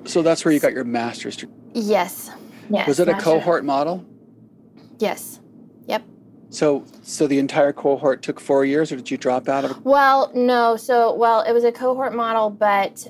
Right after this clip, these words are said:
Speaker 2: I, um, I only, I think I only took, like, one class the first year or something like that. So, um, but then the people that I ended up,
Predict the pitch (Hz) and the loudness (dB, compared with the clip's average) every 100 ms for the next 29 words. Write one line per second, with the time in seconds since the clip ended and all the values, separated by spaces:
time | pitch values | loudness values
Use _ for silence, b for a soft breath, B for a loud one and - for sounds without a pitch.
0 | - 196 196 196 196 196 196 - - - | -6 -4 -2 -2 -2 -4 -6 -10 -16 -10
1 | 196 190 185 185 185 - 226 208 - - | -8 -6 -6 -8 -10 -14 -16 -16 -6 -2
2 | 208 226 226 233 233 - 202 285 339 320 | 0 0 0 -2 -4 -6 -8 -4 0 0
3 | 285 247 240 196 190 190 196 - - 196 | -2 -4 -6 -6 -6 -8 -8 -8 -6 -6
4 | - - 214 208 202 - - 190 - - | -8 -14 -12 -12 -12 -12 -10 -8 -8 -10
5 | 202 202 - - 202 190 - - - 214 | -14 -14 -14 -14 -10 -8 -8 -10 -2 0
6 | 196 190 B B B B - 214 196 190 | 2 -2 B B B B -2 0 0 -4
7 | - - 208 214 202 202 - 208 202 190 | -12 -6 -4 -2 -2 -4 -6 -4 -2 2
8 | 185 175 165 - 190 180 180 180 180 | 2 2 -2 -6 -10 -10 -8 -4 -4